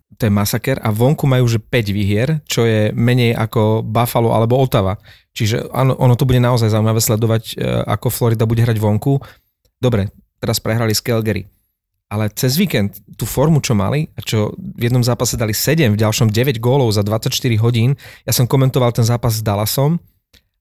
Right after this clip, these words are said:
a to proste oni na čo siahnu, to premenia na zlato. A formu, akú má momentálne Huberdeau, ja neviem, či to bude platiť aj teraz po tej prehre s Calgary, ale Jonathan Huberdeau je asi momentálne hráč s najlepšou formou v celej lige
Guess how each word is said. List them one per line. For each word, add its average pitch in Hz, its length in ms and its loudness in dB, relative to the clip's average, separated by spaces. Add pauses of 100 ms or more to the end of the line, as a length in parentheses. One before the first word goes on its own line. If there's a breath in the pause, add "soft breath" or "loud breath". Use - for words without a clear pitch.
(100)
a 101 80 -4
to - 240 -12
proste - 480 -2
oni 113 320 2
na 107 240 2
čo 139 160 -2
siahnu, 113 480 0
to 117 160 -4
premenia 107 320 0
na 98 160 2
zlato. 101 480 -2 (560 loud breath)
A - 80 -6
formu, 165 580 0
akú 113 220 0
má 120 80 2
momentálne 117 560 2
Huberdeau, 120 560 2
ja - 80 -2
neviem, 113 240 0
či 113 80 -4
to 104 80 -2
bude 107 160 -2
platiť 107 320 -2
aj 98 160 -2
teraz 107 240 -4
po - 80 -6
tej 107 160 -2
prehre 110 400 -2
s - 80 -6
Calgary, 117 480 -2 (640 loud breath)
ale 107 580 0 (140)
Jonathan 127 480 2
Huberdeau 117 560 2
je 107 80 0
asi 110 400 -2
momentálne 117 480 0
hráč 107 260 0
s 107 60 0
najlepšou 117 560 0
formou 107 400 -2
v - 80 -10
celej 120 240 0
lige 117 260 0